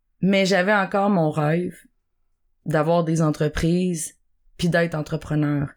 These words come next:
Et je me disais, « C'est pas vrai que je vais crever de faim toute ma vie. » Ma mère me disait tout le temps, « Véro, un enfant, ça apporte son pain. »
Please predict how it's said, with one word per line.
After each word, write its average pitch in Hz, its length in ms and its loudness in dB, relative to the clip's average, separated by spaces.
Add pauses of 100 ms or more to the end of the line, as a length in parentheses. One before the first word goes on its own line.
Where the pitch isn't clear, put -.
(460)
Et 180 100 2
je 175 120 2
me 190 100 2
disais, « 185 720 0 (400)
C'est - 260 0
pas 214 220 0
vrai 190 580 2
que 170 140 2
je 147 100 -4
vais 156 120 2
crever 175 340 0
de - 80 -8
faim 180 460 0 (120)
toute - 220 -2
ma 165 160 2
vie. » 185 500 0 (540)
Ma 175 160 2
mère 196 240 2
me 170 140 2
disait 170 200 0
tout 175 120 0
le 170 100 -2
temps, « 180 340 0
Véro, 180 560 2
un 180 180 2
enfant, 180 580 2
ça - 200 2
apporte 170 380 -2
son 165 200 0
pain. » 180 420 0